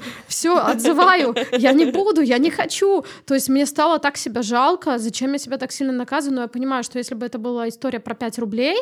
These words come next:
я бы материлась просто вот так и подбивала бы эту сумму в конце дня, и мне потом многие люди писали:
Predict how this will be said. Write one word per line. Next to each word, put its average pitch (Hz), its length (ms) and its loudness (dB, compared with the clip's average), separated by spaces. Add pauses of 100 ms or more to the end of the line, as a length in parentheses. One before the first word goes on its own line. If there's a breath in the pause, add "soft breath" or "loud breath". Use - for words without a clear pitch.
(140)
я 254 140 0
бы 277 120 2
материлась 277 520 -2
просто 277 440 -2
вот 240 200 -8
так 339 380 -2
и 262 280 -4 (280 loud breath)
подбивала 285 480 2
бы 247 120 0
эту 277 180 -4
сумму 277 280 -2
в 254 60 -16
конце 254 380 -6
дня, 269 320 -4
и 262 80 -8
мне 254 160 -4
потом 277 220 -4
многие 269 220 -4
люди 277 200 -4
писали: 277 440 -4